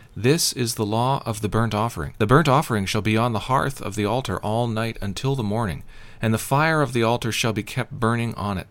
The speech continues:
and the priest shall put on his linen garment, and put his linen undergarment on his body, and he shall take up the ashes to which the fire has reduced the burnt offering on the altar,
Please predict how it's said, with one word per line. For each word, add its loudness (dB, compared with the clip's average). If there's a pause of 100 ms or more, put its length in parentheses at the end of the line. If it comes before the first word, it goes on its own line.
and -2
the -2
priest -4
shall -2
put -2
on 2
his -2
linen 2
garment, 0 (260)
and -6
put 4
his 0
linen 4
undergarment 0
on -4
his -4
body, -4 (260)
and -2
he 6
shall 2
take 0
up 0
the 2
ashes 0
to -8
which 0
the -6
fire 0
has -2
reduced -2
the -4
burnt 0
offering 0
on 0
the 2
altar, 0